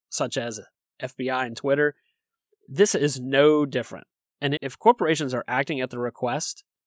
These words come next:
the behest, or the coercion of the federal government, then this lawsuit is spot on. A whistleblower made credible allegations of fraud against a subcontractor of Pfizer involved in clinical trials of the company's covid nineteen medications and vaccines.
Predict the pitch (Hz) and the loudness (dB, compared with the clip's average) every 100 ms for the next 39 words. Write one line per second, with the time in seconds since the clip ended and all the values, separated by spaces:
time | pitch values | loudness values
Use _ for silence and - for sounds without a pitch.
0 | - 135 123 117 135 156 - - _ _ | -10 -6 -4 0 0 0 -2 -10 _ _
1 | - 143 135 - 139 165 151 131 120 120 | -2 0 0 2 4 4 2 -4 -6 -2
2 | 135 127 120 131 139 - 135 135 147 - | -2 -2 -2 -4 -4 -6 -8 -4 -2 -2
3 | 127 127 127 - 117 113 _ _ _ 147 | -2 -2 -2 -4 -10 -12 _ _ _ 0
4 | 165 165 165 - - - - 123 127 117 | 2 2 -2 -10 -4 -2 -2 -2 -4 -4
5 | _ _ - 123 95 80 _ _ _ _ | _ _ -12 -12 -12 -16 _ _ _ _
6 | _ _ _ _ - 147 208 202 151 151 | _ _ _ _ -2 2 4 2 2 0
7 | 139 131 - 143 139 113 135 131 131 139 | 2 -2 0 0 0 -2 -2 -2 -6 -8
8 | 131 120 139 131 131 123 135 131 - 135 | -10 -8 -4 -2 -2 -4 -8 -6 -6 -4
9 | 151 139 135 127 131 127 - 156 - - | -4 -4 -6 -8 -6 -8 -4 -4 -4 -2
10 | 139 185 196 131 - 135 127 131 131 117 | 0 0 0 -4 -8 -10 -6 -8 -8 -10
11 | 151 147 160 135 131 123 135 123 - 127 | -8 -8 -8 -6 -4 -4 -6 -10 -12 -12
12 | 135 117 - 135 131 127 127 117 - 143 | -10 -12 -10 -8 -6 -8 -10 -12 -12 -10
13 | 135 123 _ _ _ - 123 120 - 123 | -10 -12 _ _ _ -12 -10 -10 -8 -10
14 | - 120 120 117 120 110 139 120 | -10 -10 -12 -10 -10 -8 -10 -10